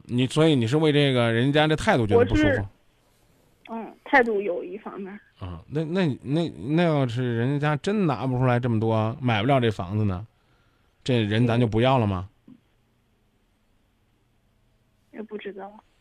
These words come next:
Speaker 2: 还有这个，我也不知道最后他的能力怎么样。现在不是说除了，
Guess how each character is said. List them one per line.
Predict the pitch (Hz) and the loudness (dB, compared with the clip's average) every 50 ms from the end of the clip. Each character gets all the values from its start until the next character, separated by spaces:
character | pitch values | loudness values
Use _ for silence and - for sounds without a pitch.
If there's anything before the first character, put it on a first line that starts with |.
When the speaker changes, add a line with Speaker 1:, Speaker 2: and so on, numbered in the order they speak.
| _ _ _ _ - - - - | _ _ _ _ -20 -20 -20 -14
Speaker 2:
还 | _ - 269 | _ 2 6
有 | 277 269 269 254 240 233 - | 6 6 6 4 -2 -12 -6
这 | - 285 277 269 | 0 0 2 2
个， | 254 233 | 2 2
我 | 240 247 254 | 4 4 6
也 | 254 233 | 6 6
不 | 220 247 247 | 4 0 -4
知 | 240 247 247 | -4 0 2
道 | 247 240 233 | 4 4 4
最 | 240 240 262 254 | 4 2 0 0
后 | 254 262 262 226 202 - - _ _ _ | 2 2 2 2 0 -2 -10 _ _ _
他 | - - 262 | -4 -2 0
的 | 254 | 0
能 | 247 233 208 196 185 190 | 0 -2 -2 -4 -6 -4
力 | 240 254 240 226 | -2 -2 -2 -2
怎 | 240 - | -4 -10
么 | - - | -14 -12
样。 | 190 196 180 - - - _ - | -12 -12 -12 -12 -16 -20 _ -4
现 | - 277 254 262 | 0 2 4 6
在 | 269 262 | 6 4
不 | 247 254 254 | 4 2 -2
是 | 247 | -2
说 | 247 269 269 269 269 262 | 4 6 6 6 6 4
除 | - - - 233 208 | 0 -4 -2 0 2
了， | 220 247 247 247 240 240 | 2 2 2 2 2 0